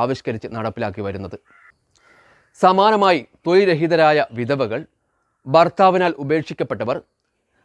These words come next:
നിയമാനുസൃതമായ വിവാഹബന്ധം വേർപ്പെടുത്തിയവർ, മുപ്പത് വയസ്സ് കഴിഞ്ഞ അവിവാഹിതർ, പട്ടികവർഗത്തിൽപ്പെട്ട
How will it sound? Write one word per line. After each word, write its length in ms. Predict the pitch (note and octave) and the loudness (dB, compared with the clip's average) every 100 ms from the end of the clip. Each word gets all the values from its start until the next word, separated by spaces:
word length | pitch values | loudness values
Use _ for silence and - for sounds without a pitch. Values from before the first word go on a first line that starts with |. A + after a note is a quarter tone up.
| D3 | 2
നിയമാനുസൃതമായ 800 | F#3 G3 G3+ G3 F3+ F#3 F3 E3+ C3+ | 4 6 4 2 0 0 2 2 0
വിവാഹബന്ധം 640 | C#3+ D3 D#3+ D3 C#3+ C#3 C3+ A#2 | 0 0 0 0 -2 -2 -6 -2
വേർപ്പെടുത്തിയവർ, 680 | C3 C#3 D3 B2 A2+ A2 D#3 _ _ _ - E3 | -2 -2 -2 -4 -4 -4 -4 _ _ _ -2 2
മുപ്പത് 340 | F3+ - G#3 G3 | 2 2 4 4
വയസ്സ് 300 | F#3 F3+ G3+ F3 | 4 2 0 0
കഴിഞ്ഞ 260 | E3+ E3 E3 - | 0 0 -2 -4
അവിവാഹിതർ, 580 | C#3 D3+ C#3+ A#2 G#2+ D3+ - _ _ _ _ F#3 | -4 0 0 0 -4 -6 -8 _ _ _ _ 0
പട്ടികവർഗത്തിൽപ്പെട്ട 880 | F3+ A3 G#3+ F#3+ F#3 F#3 F3+ F3 | 2 2 4 4 2 -2 -2 -2